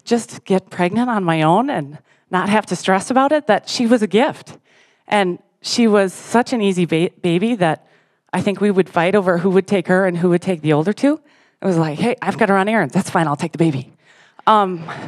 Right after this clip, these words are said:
but she was an absolute gift and joy. Um, in six weeks after she was born, um, it was my mom's seventieth birthday.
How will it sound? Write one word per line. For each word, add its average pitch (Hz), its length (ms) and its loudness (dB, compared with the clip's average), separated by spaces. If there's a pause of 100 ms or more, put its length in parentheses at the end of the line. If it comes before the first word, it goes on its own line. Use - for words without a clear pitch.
(320)
but - 340 0 (280)
she - 240 0
was 233 240 0 (160)
an 180 100 2 (160)
absolute 208 540 0
gift 165 260 -2
and 165 140 -2
joy. 139 360 0 (720)
Um, 196 420 0 (360)
in 202 420 0 (1300)
six - 560 -4 (260)
weeks 233 360 0
after 208 240 -2
she 226 140 -2
was 220 100 0
born, 170 320 -4 (1080)
um, 180 340 0
it 190 60 0
was 180 140 -2
my 180 120 2
mom's 165 320 -2
seventieth 165 560 -4
birthday. 135 500 -8